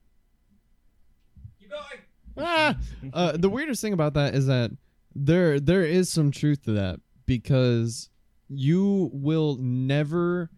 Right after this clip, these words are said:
Speaker 2: encounter the same person twice.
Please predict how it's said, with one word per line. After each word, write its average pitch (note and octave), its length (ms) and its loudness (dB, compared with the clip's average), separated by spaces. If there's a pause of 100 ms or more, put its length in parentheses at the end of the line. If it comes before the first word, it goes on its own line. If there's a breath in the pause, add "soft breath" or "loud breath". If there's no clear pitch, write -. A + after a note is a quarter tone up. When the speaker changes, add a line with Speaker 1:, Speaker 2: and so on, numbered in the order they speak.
(420)
Speaker 2:
encounter C3+ 880 -4 (200)
the B2 200 -2
same B2+ 760 -2 (560)
person A#2 680 -2
twice. - 580 -6